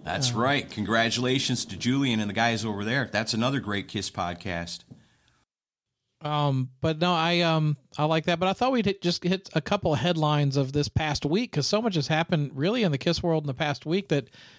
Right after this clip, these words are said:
Speaker 2: it, it would have been, it would have been too Kiss dominant to do it on a Geek Wire. So I thought, let's just do it real quick in a Torpedo Dudes, but we'll just make it available to everybody.
Speaker 1: Okay. All right. That sounds good to me. We love it. It's the season of giving.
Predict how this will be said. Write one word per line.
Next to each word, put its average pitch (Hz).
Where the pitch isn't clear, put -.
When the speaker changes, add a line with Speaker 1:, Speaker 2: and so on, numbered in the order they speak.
Speaker 2:
it, 170
it 185
would 214
have 226
been, 196
it 214
would 196
have 190
been 180
too 202
Kiss -
dominant 160
to 156
do 151
it 156
on 147
a 143
Geek 139
Wire. 165
So 156
I -
thought, 135
let's 151
just 160
do 147
it 139
real 135
quick 139
in 135
a 123
Torpedo 156
Dudes, 139
but 139
we'll 143
just 135
make 147
it 131
available 123
to 117
everybody. 113
Speaker 1:
Okay. 202
All 110
right. 160
That 127
sounds 139
good 139
to 123
me. 131
We 104
love 113
it. 104
It's 107
the 123
season 156
of 139
giving. 131